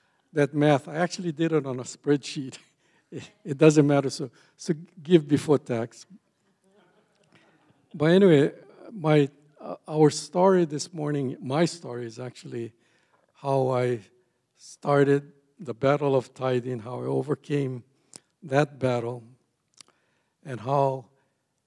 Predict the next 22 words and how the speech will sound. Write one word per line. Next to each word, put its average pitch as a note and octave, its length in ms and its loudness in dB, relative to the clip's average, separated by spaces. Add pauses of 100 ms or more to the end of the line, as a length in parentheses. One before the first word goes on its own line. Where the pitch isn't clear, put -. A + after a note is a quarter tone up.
(340)
at C#3+ 140 -14
the D#3+ 100 -12
end E3+ 260 -2
of D3 140 -8
all D#3 200 -4
of C#3+ 120 -4
that, B2+ 340 -10
God C3+ 320 -8 (140)
transformed D3 720 -12
my C#3 160 -16
soul A2+ 560 -12 (920)
to C#3+ 160 -14
love C#3 500 -4
to D3 100 -18
give C3 400 -8
my B2 220 -12
money B2 460 -14 (100)
to B2 140 -20
God's A2+ 400 -16
work, A#2 420 -20 (1400)
which, B2 380 -16
uh, A2+ 300 -16